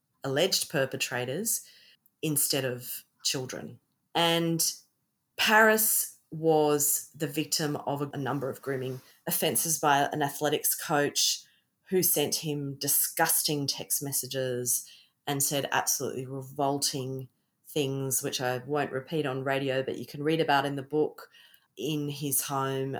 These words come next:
um, when Paris was only, you know, a teenager. He was cross-examined by Robert Richter, and I was immediately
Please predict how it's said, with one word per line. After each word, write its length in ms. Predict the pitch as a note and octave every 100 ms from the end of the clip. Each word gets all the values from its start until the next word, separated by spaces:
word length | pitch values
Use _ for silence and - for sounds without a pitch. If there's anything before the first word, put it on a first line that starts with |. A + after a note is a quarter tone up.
| -
um, 320 | C3+ C3 B2
when 180 | C#3+ C#3
Paris 380 | - B2+ B2+ -
was 100 | C3+
only, 380 | C3 B2+ B2 - _ _ _ _ _ -
you 80 |
know, 120 | B2+ A#2+
a 60 | B2+
teenager. 720 | - D#3 C#3+ C3 B2+ - - E3 - - - _ _
He 160 | - E3+
was 140 | D3+
cross-examined 760 | - - G3 F#3+ D#3+ D#3+ D3 C#3
by 140 | C3+
Robert 320 | B2+ C3+ - -
Richter, 640 | C3+ - - C3+ B2 G#2+ - _ _ -
and 280 | D3+ D3+ D3
I 300 | C#3 E3 G3+
was 500 | G3+ D#3 C#3 C3 C3 -
immediately 1200 | D3 D3 D#3 F3+ G3+ F3+ C#3 - B2+ B2 A#2+